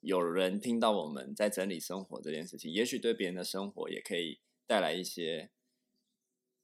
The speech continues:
帮助吧。就是那个帮助不是说，啊，真的让你的生活变得更好，而是让你会，也会开始留意到自己的生活中其实是有一些有趣的地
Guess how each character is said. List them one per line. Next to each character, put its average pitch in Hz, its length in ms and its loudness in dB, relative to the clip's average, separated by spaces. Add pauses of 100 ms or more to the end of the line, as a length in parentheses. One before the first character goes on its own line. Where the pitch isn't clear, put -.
帮 98 220 2
助 110 240 -4
吧。 - 280 -2
就 104 140 -4
是 90 280 -6
那 143 80 4
个 139 80 6
帮 117 200 6
助 117 140 0
不 - 140 -6
是 107 160 -2
说， 92 180 0
啊， 85 120 6
真 110 140 2
的 110 120 4
让 110 140 6
你 90 60 -2
的 - 60 -4
生 107 160 0
活 98 60 0
变 87 180 -2
得 76 60 -8
更 92 200 0
好， 50 240 -2
而 90 80 2
是 104 140 0
让 110 140 4
你 82 80 -4
会， 101 280 -4
也 98 140 2
会 123 160 6
开 127 160 6
始 107 160 2 (240)
留 101 160 4
意 104 40 2
到 107 120 4
自 101 120 0
己 110 40 2
的 92 60 2
生 98 200 -2
活 87 120 -4
中 90 180 -6
其 73 120 -8
实 76 120 -10
是 95 160 -6
有 62 160 -4
一 71 60 -4
些 73 260 -4
有 69 160 -6
趣 - 160 -6
的 67 80 -4
地 - 180 -12